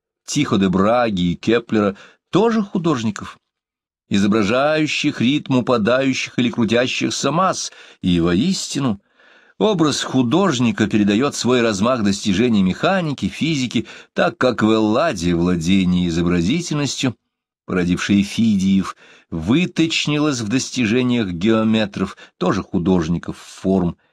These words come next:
и Кеджори, историк наук, мыслит так. Еще в Мюнхене эта догадка встает. Понимание культуры, по-моему, есть понимание периодов, сложенных из компонентов,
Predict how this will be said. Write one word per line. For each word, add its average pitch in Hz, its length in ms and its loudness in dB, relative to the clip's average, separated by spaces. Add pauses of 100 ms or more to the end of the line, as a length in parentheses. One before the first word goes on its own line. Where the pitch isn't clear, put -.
и 92 220 0
Кеджори, 95 960 0 (380)
историк 110 640 0
наук, 101 360 0
мыслит 95 600 -2 (220)
так. 87 320 -8 (2000)
Еще 214 440 0
в 196 100 2
Мюнхене 196 680 4
эта 139 260 -2
догадка 131 460 0
встает. 143 600 -2 (680)
Понимание 170 520 0
культуры, 160 680 0
по-моему, 98 380 2
есть 180 300 0
понимание 185 520 2
периодов, 113 880 0
сложенных 175 720 -2
из - 260 -4
компонентов, 160 920 -2